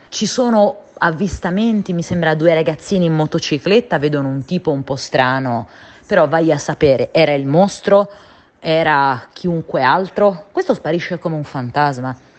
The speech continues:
Uccide Paolo, uccide Antonella, risolve comunque il problema dell'auto caduta nel fossato perché lui sguscia via, quindi o riesce, non lo so, ha i poteri magici o è molto agile, se la svigna e nessuno lo vede.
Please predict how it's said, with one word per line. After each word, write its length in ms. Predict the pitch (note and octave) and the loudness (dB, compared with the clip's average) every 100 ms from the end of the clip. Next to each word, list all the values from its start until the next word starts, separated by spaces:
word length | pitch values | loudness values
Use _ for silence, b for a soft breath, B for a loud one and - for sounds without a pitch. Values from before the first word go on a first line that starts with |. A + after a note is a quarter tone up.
| B | B
Uccide 520 | - F#3 - - B3 - | -4 -2 0 0 2 0
Paolo, 420 | D#3+ C#3+ C3+ C3+ | -2 0 0 0
uccide 440 | C3+ - A3+ F#3+ | -2 -6 -4 -2
Antonella, 680 | F3+ F3 E3+ C#3+ B2 A#2+ - | -2 -2 -2 -2 -2 -2 -4
risolve 560 | - D#3 C#3+ A3 F#3+ F#3 | -2 -2 2 2 2 -2
comunque 480 | F3+ E3+ A#3+ A#3 D3+ | -2 0 0 2 0
il 40 | |
problema 460 | C#3 C#3 D3+ F3+ E3 | 0 0 2 2 2
dell'auto 460 | C3 C3+ D3 D3+ | 2 2 2 -2
caduta 400 | - E3+ D3+ D3 | -2 -2 -2 -2
nel 120 | C#3 C3 | -2 -2
fossato 540 | C3 - E3 C#3+ - | -6 0 0 0 -2
perché 300 | - - - | -4 -4 2
lui 280 | D3+ F#3+ F#3+ B B | 4 4 2 B B
sguscia 500 | C3+ C3 D3 - C#3 | -6 0 0 2 0
via, 340 | B2+ F3 C#3 B2 | 2 4 4 2
quindi 480 | - D3 C#3 C3 - | -2 0 0 -2 2
o 260 | F3+ - B B B B B - | 2 2 B B B B B -6
riesce, 640 | C3+ D3 D3+ - - C3 | 2 4 4 0 0 0
non 160 | C3+ | 0
lo 80 | A#2 | -2
so, 400 | - C#3+ F2 D#2+ - | 2 2 2 -6 -4
ha 140 | C#3+ | -2
i 80 | D#3 | 0
poteri 420 | D#3 C3+ D#3+ D3 | 0 4 2 2
magici 600 | D3 F#3+ A3 F#3 - - | 0 2 0 -2 -4 -2
o 100 | E3 | 2
è 60 | D3 | 2
molto 400 | D3+ C#3+ C3 D3+ | 2 -2 0 2
agile, 460 | A#2 C3 C3 A#2+ | 2 0 -2 -2
se 180 | A#2+ D3 | -2 -4
la 140 | C3 E3 | -4 -4
svigna 540 | D3 B2+ A#2+ C#3 - | -4 -4 -4 -6 -6
e 100 | G#3+ | -4
nessuno 400 | E3 - F#3+ A2 | -4 -6 -6 -6
lo 80 | A#2+ | -2
vede. 400 | G#2+ F3 A#2 | 0 0 0